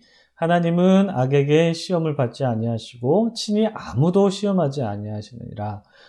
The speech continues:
오직 각 사람이 시험을 받는 것은 자기 욕심에 끌려 미혹됨이니." 이렇게 되어 있습니다. 어, 십이 절이 끝나자마자 십삼 절부터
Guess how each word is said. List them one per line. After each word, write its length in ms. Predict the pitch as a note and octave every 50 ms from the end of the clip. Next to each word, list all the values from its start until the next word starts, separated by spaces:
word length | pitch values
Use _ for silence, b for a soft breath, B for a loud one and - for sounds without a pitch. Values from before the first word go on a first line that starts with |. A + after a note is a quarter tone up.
| b b
오직 200 | b C3+ D3 F#3
각 220 | F#3 - E3+ E3 -
사람이 380 | - - F#3 F3+ F#3 F#3 F#3
시험을 360 | F#3 F#3+ - G3+ F#3 F3 F3 D#3+
받는 300 | D#3 D3 C#3+ C#3+ C#3+ C#3
것은 540 | C3 C3 B2+ B2 - F#3+ G#3 A3 A3+ G#3+
자기 420 | G#3+ - - B2+ B2+ B2+ D#3 C#3+ A#2
욕심에 540 | B2 C3 - - - E3 D#3 D#3 D#3 D#3 -
끌려 540 | - A3 G#3+ F#3+ D#3+ E3 G3 A#3+ A#3 - _ -
미혹됨이니." 1160 | A2+ A2 A2 A2 A2+ B2 E3 F#3 F#3 - _ - D3 C#3 C3+ B2+ B2+ C3+ D3+ F3 F3 D#3 C3+
이렇게 320 | A#2 A2 A#2+ - - B2
되어 140 | A#2+ A2 G#2+
있습니다. 640 | G#2+ G#2+ - - - - - - - F#2+ F2 F2+ b b b b b b b b b b b b b b b b b b b b
어, 160 | - A#2+ B2+
십이 340 | B2 - - B3+ G#3 G#3 G3
절이 340 | F#3+ A3 A3 A3+ A3 G#3 G#3+
끝나자마자 920 | A3+ A3 A3 G#3+ G#3 F#3+ G3+ F#3+ F3+ C#3+ B2+ B2 A#2 - D3 E3+ F#3+ G3
십삼 540 | F#3 - G3+ F#3+ - - - G3 F#3+ F#3 F3+
절부터 880 | F3+ F3 D#3+ D3+ C3+ B2 B2 - - D3+ E3+ F3+ G3+ G#3+ G#3+ G#3+